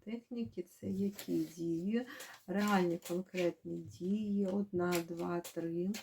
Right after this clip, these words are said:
в найближчому майбутньому, до тижня, бажано дві доби, ви готові зробити в реальному житті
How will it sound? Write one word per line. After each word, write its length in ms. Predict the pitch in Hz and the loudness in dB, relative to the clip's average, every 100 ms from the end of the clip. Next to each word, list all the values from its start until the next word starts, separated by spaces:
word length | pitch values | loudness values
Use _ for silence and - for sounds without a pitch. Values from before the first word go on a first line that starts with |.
| - - 233 202 - | -10 -14 -12 -12 -6
в 120 | 175 | 0
найближчому 880 | 190 208 202 196 185 - - 170 170 | 4 4 4 4 2 0 -2 0 2
майбутньому, 920 | 175 180 170 160 160 - 180 170 170 | 4 2 0 -2 -4 -4 -6 -2 -2
до 240 | 160 190 | -2 -2
тижня, 680 | 208 - 170 160 160 165 160 165 | -2 -4 -2 -2 -4 -6 -8 -8
бажано 1120 | 165 196 220 202 190 180 180 180 175 160 160 165 165 156 | -4 -2 -2 -4 -2 0 2 2 2 0 -4 -8 -10 -8
дві 200 | 160 190 | -2 -2
доби, 580 | 185 180 165 170 175 175 | 0 -2 0 2 2 2
ви 160 | 208 | 0
готові 800 | 233 233 226 - 180 190 185 180 | 0 -2 -2 0 0 0 2 2
зробити 800 | 175 185 202 196 180 180 175 170 | 2 -2 -2 0 4 4 2 -2
в 80 | 165 | -6
реальному 640 | 165 175 202 233 233 226 202 | -4 -2 0 2 2 2 2
житті 720 | 190 185 _ - 165 190 | 0 -2 _ -8 -2 -2